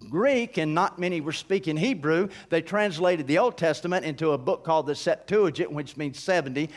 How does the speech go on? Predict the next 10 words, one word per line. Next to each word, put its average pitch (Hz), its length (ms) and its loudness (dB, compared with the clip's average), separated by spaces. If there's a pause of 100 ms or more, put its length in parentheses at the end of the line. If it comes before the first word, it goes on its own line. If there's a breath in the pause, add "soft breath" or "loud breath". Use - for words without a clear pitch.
(160 loud breath)
which - 180 -14
means 147 200 -2
they 135 100 2
thought 139 240 -2
seventy 147 420 0
people 139 380 -4
translated 127 720 -2
the 110 80 -2
thing. 123 320 -4 (420 loud breath)
So 185 440 2